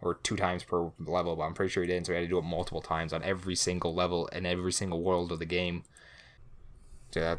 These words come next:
that was, two thousand thirteen was a pretty good year for games. I at least,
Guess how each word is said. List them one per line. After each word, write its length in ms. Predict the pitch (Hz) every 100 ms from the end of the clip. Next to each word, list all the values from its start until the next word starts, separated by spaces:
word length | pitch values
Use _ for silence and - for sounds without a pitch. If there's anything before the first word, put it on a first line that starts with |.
| 87
that 120 | 107
was, 140 | 92 85 -
two 120 | -
thousand 340 | 104 82 82 85
thirteen 320 | - 85 - 82
was 140 | 80
a 40 | -
pretty 180 | 87 82
good 120 | 85
year 160 | 85 87
for 140 | -
games. 560 | 85 98 110 139 147 -
I 120 | 85
at 80 | 85
least, 240 | 90 -